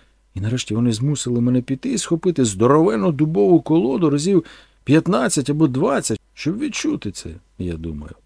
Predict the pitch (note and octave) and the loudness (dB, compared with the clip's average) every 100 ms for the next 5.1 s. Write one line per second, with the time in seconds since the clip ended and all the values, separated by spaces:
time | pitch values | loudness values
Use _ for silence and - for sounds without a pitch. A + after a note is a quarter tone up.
0 | _ _ _ _ _ - F#2 G2+ F#2 E2 | _ _ _ _ _ -10 -6 -4 -4 -8
1 | - G#2 G#2+ G2+ C#3 A#2+ A#2 - E3+ E3 | -4 -2 -2 0 0 0 -4 -4 -6 -6
2 | A2+ A#2 B2 A#2+ C3+ D3 - A2+ G#2+ - | -4 -2 0 0 2 0 -2 -4 -4 -2
3 | A2+ G#2+ A2 G#2 A#2 G#2 - D3 - A2+ | -4 -2 -4 -2 -4 -4 -4 -4 -2 -2
4 | A2+ A2+ B2 D#3 C3 B2 A2+ D3+ C4 B3 | -2 -2 0 0 2 0 0 -2 -2 -2
5 | A#3+ | -4